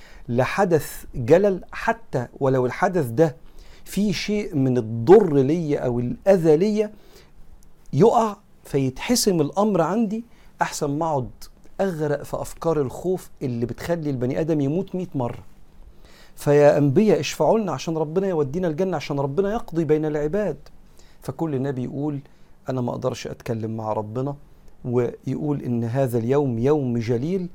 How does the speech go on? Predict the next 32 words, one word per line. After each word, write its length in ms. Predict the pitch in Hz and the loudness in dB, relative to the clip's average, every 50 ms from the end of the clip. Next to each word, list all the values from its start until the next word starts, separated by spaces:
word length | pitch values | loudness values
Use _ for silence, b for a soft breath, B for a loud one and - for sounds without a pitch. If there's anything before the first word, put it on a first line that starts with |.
| b b b b b b | b b b b b b
شوفوا 380 | - - 165 165 147 - 135 | -12 -8 -8 -8 -4 -2 -2
النبي 540 | 123 117 117 113 - - 120 131 143 135 131 | 0 0 -2 -2 -2 -2 2 2 2 2 2
اللي 140 | 120 110 113 | 0 0 0
بعدي، 340 | - 156 156 165 165 180 170 | 0 0 0 0 -4 -6 -8
فيسيبوا 520 | - - 165 151 143 - 165 156 135 123 | -4 -4 -4 -4 -4 -4 -6 -4 -2 -2
النبي 280 | 120 123 139 143 139 139 127 | 0 0 0 0 -2 -2 -4
يروحوا 320 | 123 120 120 - - - | -4 -4 -6 -6 -6 -8
للنبي، 360 | 120 120 131 139 151 147 139 | -6 -4 0 0 0 0 0
ويسيبوا 340 | 135 123 - - - 113 113 | -4 -6 -6 -8 -8 -6 -4
النبي 240 | 117 131 143 143 135 | 0 0 0 0 0
يروحوا 240 | 127 139 131 127 127 | -4 -4 -4 -4 -4
للنبي، 340 | 127 131 151 180 180 196 196 - - - b b b b b b b b b b b b b b b | -4 -2 -2 -2 -2 -4 -10 -12 -18 -20 b b b b b b b b b b b b b b b
لغاية 380 | - 127 120 135 160 165 151 127 - | -4 -2 -2 0 -2 -2 -2 -6 -6
ما 80 | - 117 | -6 -4
يروحوا 320 | 113 117 139 139 - 131 | -4 -4 -6 -6 -6 -8
لسيدنا 500 | 117 - - 120 120 127 139 127 123 120 | -8 -6 -6 -6 -4 -4 -4 -4 -4 -4
عيسى، 360 | 117 117 139 175 175 - 156 143 | -4 -4 -4 -6 -6 -6 -8 -6
فسيدنا 520 | - 127 - - 127 127 135 123 120 123 | -6 -8 -6 -4 -4 -4 -4 -4 -4 -6
عيسى 360 | 120 135 147 143 - 151 147 151 b b b b b b b - | -4 -4 -6 -4 -4 -6 -6 -6 b b b b b b b -2
يرفعهم 840 | 127 127 120 120 - - - 175 170 156 139 120 107 110 127 123 117 | -2 -2 -2 -2 -6 -2 0 2 2 2 0 -4 -6 -6 -6 -6 -6
لسيدنا 500 | 113 113 - - 117 117 120 113 113 113 | -8 -8 -8 -8 -6 -6 -6 -6 -6 -6
رسول 320 | 113 110 - - 127 120 | -6 -8 -8 -10 -10 -10
الله 180 | 117 117 117 110 | -10 -8 -8 -8
عليه 80 | 107 | -8
الصلاة 160 | 107 - - - | -8 -12 -14 -12
والسلام. 320 | - - - - - 139 - B B B B B B B B B | -12 -12 -10 -12 -14 -14 -18 B B B B B B B B B
فلما 320 | - 151 151 156 147 131 | 0 2 4 4 4 2
يروحوا 260 | 123 127 147 139 135 117 | 2 2 0 0 -2 -8
لسيدنا 360 | - - 123 120 117 113 113 | -4 -4 -4 -2 -2 -4 -6
محمد 480 | 110 - - - 160 160 156 147 131 | -6 -8 -8 -8 -8 -6 -6 -6 -6
يقول 220 | 117 123 117 113 120 | -6 -6 -6 -6 -6
لهم: 300 | 131 135 131 123 120 | -6 -6 -6 -6 -8